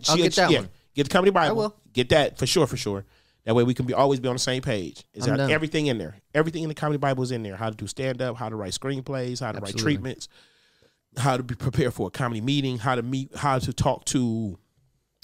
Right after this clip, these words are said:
Speaker 2: uh, the comedy talent scouts, blah, blah, blah, blah, blah, blah. She got everything in there. The
Speaker 1: Dude.
Speaker 2: whole thing. It's the Comedy Bible. You gotta get it. Get that.
Speaker 1: I will.
Speaker 2: And then, like I said, I'm on your head from this day forward. You are now
Speaker 1: Good.
Speaker 2: a part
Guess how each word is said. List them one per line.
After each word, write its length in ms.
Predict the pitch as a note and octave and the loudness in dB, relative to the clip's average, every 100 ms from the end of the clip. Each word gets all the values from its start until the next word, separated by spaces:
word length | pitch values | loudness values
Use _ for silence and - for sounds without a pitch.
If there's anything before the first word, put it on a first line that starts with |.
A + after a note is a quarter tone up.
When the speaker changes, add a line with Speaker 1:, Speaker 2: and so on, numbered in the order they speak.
| - | -4
Speaker 2:
uh, 340 | A#2+ A2 G2+ E2+ - | 0 0 -2 -10 -16
the 80 | - | -12
comedy 300 | - B2 A2 | -2 -2 -2
talent 520 | - C#3 C#3 C3 - | 0 0 0 -4 -8
scouts, 480 | - A2+ A#2+ G#2+ - | -6 -2 -2 -2 -6
blah, 180 | - A2+ | -4 -2
blah, 120 | G#2+ | -2
blah, 100 | G#2+ | -2
blah, 80 | G#2+ | -4
blah, 120 | G2+ | -4
blah. 80 | F#2 | -4
She 120 | - | -2
got 120 | - | -2
everything 340 | - F#3+ D3 B2 | 0 0 0 -4
in 80 | F2 | -6
there. 180 | - - - | -12 -20 -20
The 140 | G#2 | -6
Speaker 1:
Dude. 80 | A2 | -2
Speaker 2:
whole 140 | D3+ C#3+ | 0 0
thing. 200 | A#2 D2+ | -4 -8
It's 120 | - | -12
the 60 | |
Comedy 340 | - C#3 C3+ B2+ | -4 -2 -2 -2
Bible. 300 | A#2 G#2+ D2 | -2 -2 -4
You 80 | E2+ | -8
gotta 180 | G#2 G#2 | -8 -6
get 180 | F#2 | -10
it. 80 | B1 - - - - _ | -12 -20 -20 -20 -20 _
Get 160 | - C3+ | -2 2
that. 300 | D3 D3 - - | 4 2 -2 -8
Speaker 1:
I 100 | G#2 | -4
will. 280 | G#2 F#2+ - | -2 -4 -4
Speaker 2:
And 160 | A#2 A#2 | -4 0
then, 280 | A#2+ A#2 G#2 | 0 0 0
like 100 | G#2+ | -2
I 60 | |
said, 160 | A2 G#2 | -2 -4
I'm 100 | G#2+ | -2
on 140 | A2 | -4
your 100 | A#2 | -4
head 240 | B2 C3+ A#2+ | -4 -4 -4
from 160 | G#2 | -6
this 140 | A#2 A2+ | -8 -6
day 100 | A#2+ | -8
forward. 240 | - B2+ | -4 -4
You 140 | A2 G2+ | -4 -6
are 80 | G2 | -6
now 480 | G#2 A#2 A#2 A2+ - _ | -4 -2 -2 -4 -8 _
Speaker 1:
Good. 240 | A2+ G#2+ - | -4 -4 -4
Speaker 2:
a 20 | |
part 400 | - C3 A#2+ A2+ | -6 -2 0 -2